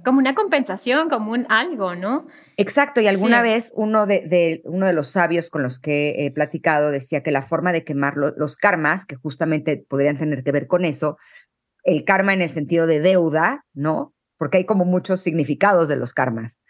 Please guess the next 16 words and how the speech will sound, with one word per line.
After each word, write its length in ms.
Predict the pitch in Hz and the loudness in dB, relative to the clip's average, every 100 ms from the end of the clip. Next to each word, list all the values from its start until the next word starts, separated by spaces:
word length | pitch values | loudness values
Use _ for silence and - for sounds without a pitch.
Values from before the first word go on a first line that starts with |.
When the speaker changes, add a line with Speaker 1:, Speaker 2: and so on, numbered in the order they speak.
| _ - _ - | _ -20 _ -2
Speaker 2:
pero 180 | 160 160 | 2 2
hay 140 | 180 | 4
uno 280 | 196 185 185 | 2 2 2
que 140 | 175 | 0
dice 460 | 160 208 - 151 131 | 0 0 -2 -4 -2
que, 280 | 151 143 - | -2 -2 -2
que 100 | 147 | -2
uno 160 | 139 165 | -2 -2
está 220 | 156 151 | -2 0
pagando 360 | 165 151 156 160 | 0 0 -2 -2
como 180 | 147 131 | 0 0
las 260 | 123 123 | 0 0
deudas 540 | 170 170 156 151 160 160 | 2 2 2 2 0 -2
de 100 | 151 | -4
otras 260 | 160 160 | -2 -2
vidas, 480 | 220 269 135 127 | 0 0 0 -6